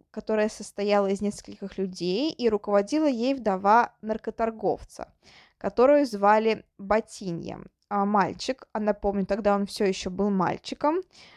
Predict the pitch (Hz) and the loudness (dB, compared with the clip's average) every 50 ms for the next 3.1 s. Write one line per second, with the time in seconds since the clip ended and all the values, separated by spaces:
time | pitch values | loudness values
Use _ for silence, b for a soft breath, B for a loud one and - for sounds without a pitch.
0 | b b b b b b b b _ _ 240 254 277 320 381 381 277 214 196 185 | b b b b b b b b _ _ -2 2 6 6 6 6 4 -2 -6 -4
1 | 190 185 196 - - - - 262 269 285 302 311 320 330 330 339 330 330 330 320 | -4 -4 -6 -8 -8 -2 2 4 6 6 6 6 6 6 4 2 0 -2 -2 0
2 | 320 320 311 294 285 277 294 294 294 294 294 294 294 277 262 277 277 285 294 302 | 0 -2 -2 -2 0 2 4 4 4 4 2 0 -2 -2 0 2 2 2 2 0
3 | 302 | -6